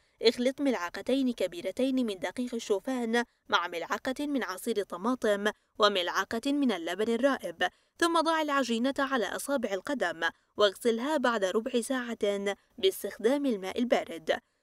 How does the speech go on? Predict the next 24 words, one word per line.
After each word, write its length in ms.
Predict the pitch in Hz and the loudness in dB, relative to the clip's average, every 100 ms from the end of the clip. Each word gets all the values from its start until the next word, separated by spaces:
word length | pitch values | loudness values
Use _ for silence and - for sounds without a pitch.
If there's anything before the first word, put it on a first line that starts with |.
| _ _ 233 | _ _ 4
نصائح 600 | 254 254 370 359 311 311 | 6 6 0 0 0 0
لتسريع 640 | 285 233 208 - 254 302 | 2 2 -2 -2 -4 -2
التخلص 760 | 294 262 - 240 226 233 220 247 226 _ - | -2 -2 0 -2 2 0 4 2 2 _ 0
من 200 | 202 175 | 2 2
سواد 500 | - 196 233 311 277 | 2 4 4 2 2
أصابع 540 | 285 254 262 247 240 | 2 2 0 2 2
القدمين. 800 | 226 - 269 302 240 - 175 175 - _ _ _ | 0 0 0 0 0 -4 -6 -6 -8 _ _ _
قم 200 | 370 370 | 4 4
بإجراء 500 | 339 302 247 285 311 | 4 0 2 2 2
الفحوصات 600 | 269 247 254 233 277 277 | 0 -2 0 0 0 -2
الطبية. 680 | 254 220 185 269 185 160 160 _ _ | 0 -2 -2 -4 -4 -4 -4 _ _
إذا 260 | 240 247 320 | 0 2 2
كانت 340 | 392 381 349 | 0 -4 -4
أصابع 540 | - 214 254 247 254 294 | -2 -2 0 0 2 2
قدمك 500 | - 208 196 247 262 | 0 0 0 0 -2
الداكنة 540 | 185 180 - 262 262 | -2 -6 -2 0 2
مرتبطة 720 | 214 175 - 240 254 254 262 | 0 -4 -2 0 0 -2 -4
بحالة 540 | 202 - - 262 262 254 | -2 -6 -2 -2 -2 -2
صحية 500 | 247 277 - 277 254 247 | -2 -2 -6 -2 -2 0
أساسية 800 | 240 - - 214 254 247 - 170 - _ _ | -4 -4 -6 -6 -6 -6 -2 -4 -4 _ _
مثل 200 | 311 330 | -2 -2
السمنة 400 | 311 - 285 277 285 | -4 -2 0 0 0
ومرض 500 | 262 170 165 214 233 | 0 0 -2 -2 0
السكري، 640 | 247 - 294 202 180 175 | -2 -2 -4 -6 -6 -6